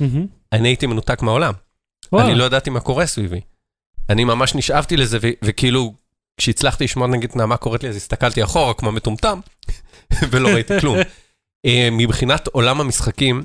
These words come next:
Speaker 2: יש הרבה משחקים ש-, אה, הם תיאורטית שלוש מאות שישים, או, או הם נגיד שלוש מאות שישים בפועל, אתה לא צריך יותר ממאה שמונים,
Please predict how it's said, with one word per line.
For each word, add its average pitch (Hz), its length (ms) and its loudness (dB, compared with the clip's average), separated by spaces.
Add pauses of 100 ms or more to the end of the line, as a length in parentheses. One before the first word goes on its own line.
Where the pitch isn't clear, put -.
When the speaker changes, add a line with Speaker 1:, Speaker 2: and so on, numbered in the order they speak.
(460)
Speaker 2:
יש 139 180 0
הרבה 123 200 -2
משחקים 123 680 0
ש-, - 160 -2 (340)
אה, 101 440 0 (200)
הם 107 240 0 (200)
תיאורטית 110 520 0
שלוש 110 280 0
מאות 104 160 -2
שישים, 127 460 0 (800)
או, 101 260 -2
או 98 240 -8 (460)
הם 107 220 -2
נגיד 104 280 0
שלוש - 240 -2
מאות 110 140 -4
שישים 117 260 -2
בפועל, 101 340 0
אתה 101 120 -8
לא 101 80 -2
צריך - 160 -4
יותר 98 200 0
ממאה 90 280 0
שמונים, 120 460 -2